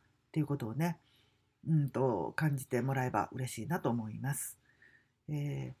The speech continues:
本当にいい鏡になってくれる人が自分の周りに一人いて、承認してくれる人がいると、ものすごく意欲が、あの、湧きます。で、「あ、ちゃんと見ててくれている。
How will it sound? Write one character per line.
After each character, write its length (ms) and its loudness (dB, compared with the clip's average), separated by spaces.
本 220 2
当 80 0
に 240 6
い 60 6
い 40 0
鏡 340 4
に 120 4
な 100 2
っ 80 -2
て 100 -6
く 120 -4
れ 100 0
る 80 -2
人 220 -6
が 60 0
自 140 -2
分 220 0
の 60 2
周 380 2
り 40 2
に 180 0
一 280 2
人 160 2
い 40 -4
て、 300 0
承 280 4
認 220 6
し 80 -6
て 100 -2
く 120 0
れ 120 4
る 80 2
人 180 -4
が 120 -2
い 60 -2
る 120 -4
と、 260 0
も 180 6
の 120 -2
す 260 -2
ご 120 0
く 140 2
意 100 6
欲 240 6
が、 240 2
あ 120 0
の、 200 2
湧 120 2
き 120 -2
ま 120 2
す。 200 -4
で、 260 2
「あ、 160 2
ち 100 -4
ゃ 60 2
ん 60 0
と 80 4
見 120 4
て 120 2
て 100 2
く 100 2
れ 100 2
て 120 -4
い 100 2
る。 200 0